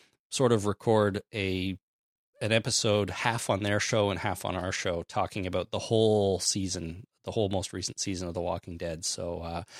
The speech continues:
you can get a little bit of them on our show and a little bit of us on their show. And it's always fun to do. So watch out for that. Um, we're also gonna play the Michonne Telltale game, talk about that.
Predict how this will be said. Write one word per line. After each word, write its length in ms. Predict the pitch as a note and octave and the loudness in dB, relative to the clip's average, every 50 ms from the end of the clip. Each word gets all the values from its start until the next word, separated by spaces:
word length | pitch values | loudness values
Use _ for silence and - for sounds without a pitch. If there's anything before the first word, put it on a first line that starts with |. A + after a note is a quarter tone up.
| - - - - _ _ | -18 -20 -20 -20 _ _
you 100 | - G2 | -14 -12
can 160 | - - F#2+ | -10 -8 -8
get 220 | F2+ F2 F#2 F2+ F2+ | -6 -4 -4 -4 -2
a 40 | F2 | -2
little 200 | F2+ G2 F#2+ G2+ | -2 -2 -2 0
bit 100 | G2+ G2 | 0 0
of 80 | F#2+ | 0
them 220 | F#2 G#2+ A2 A#2 A#2 | 2 4 4 4 4
on 100 | G#2+ A2 | 4 4
our 160 | A2 A#2+ C#3 | 4 2 2
show 380 | - - D#3+ E3 F#3+ A3 A3 _ | 2 2 2 2 2 0 -4 _
and 80 | - G#2+ | -6 -2
a 60 | G#2+ | 0
little 160 | A2 G#2+ G#2+ | 0 2 2
bit 120 | G#2 G#2+ G2+ | 2 2 0
of 100 | G2 - | 0 -2
us 380 | - C3+ C3 - - - - - - _ _ _ _ | -4 -6 -4 -4 -4 -4 -6 -8 -12 _ _ _ _
on 380 | - B2 A2+ A2+ A2+ A2+ A#2 A#2 - _ _ _ | -6 -4 -2 -2 0 -2 -2 -4 -8 _ _ _
their 160 | C3+ D3 D#3+ | -4 -2 -2
show. 320 | C#3+ - - D#2 B1 - - _ _ _ _ _ - - - - - _ _ _ | 0 0 0 -2 -2 -6 -14 _ _ _ _ _ -20 -18 -18 -20 -20 _ _ _
And 80 | - F#2 | -10 -6
it's 100 | - - | -2 0
always 200 | F#2+ F#2 F2+ - | 0 0 -2 -2
fun 200 | - G2 F2+ F2 | -6 -8 -8 -8
to 120 | - - | -8 -6
do. 240 | G#2 G2 F#2+ F#2+ F2+ _ _ - - - _ _ _ | -4 -2 -2 -2 -4 _ _ -20 -20 -20 _ _ _
So 220 | - - A2 F#2+ - _ _ _ | -8 -6 -6 -6 -8 _ _ _
watch 240 | - C#3+ C#3 C3 - | -2 0 2 2 2
out 80 | C#3 A#2+ | 2 2
for 80 | - B2+ | 4 6
that. 260 | A#2 A#2 A#2+ A#2+ - - _ _ - | 6 8 6 6 4 0 _ _ -4
Um, 720 | A#2 A2+ A2+ A2 G#2+ A2 G#2+ G#2+ A2 A2+ A2 A2 A2 - - _ - | 0 2 4 4 6 4 4 4 2 2 2 2 0 -2 -6 _ -2
we're 180 | C3+ C3+ C#3 | 2 6 6
also 240 | C#3+ D3 - - D3 | 6 6 6 4 2
gonna 160 | C#3 C3+ B2+ | 0 0 -2
play 320 | - - C3+ C3 B2+ C3 C3 | -2 0 0 2 2 2 2
the 200 | A#2+ A#2+ A#2 A2+ | 2 2 2 2
Michonne 520 | A2+ A2 - - B2+ A#2+ B2 B2 A#2+ A2 | 2 2 2 2 2 4 4 2 2 0
Telltale 400 | - A#2+ A#2+ A2 - B2+ A#2+ A#2+ | 0 0 0 0 2 2 2 2
game, 280 | A2+ A#2 A#2 A#2 A2+ A2+ | 2 2 2 2 2 0
talk 260 | - - A2+ G#2+ - | 0 -2 -2 -2 -2
about 220 | A2 F#2+ G2 F#2 - - | -2 -2 -2 -2 -4 -2
that. 520 | A#2+ A#2+ A#2+ B2 B2 B2 - - - - | 0 2 4 4 4 2 2 -2 -6 -14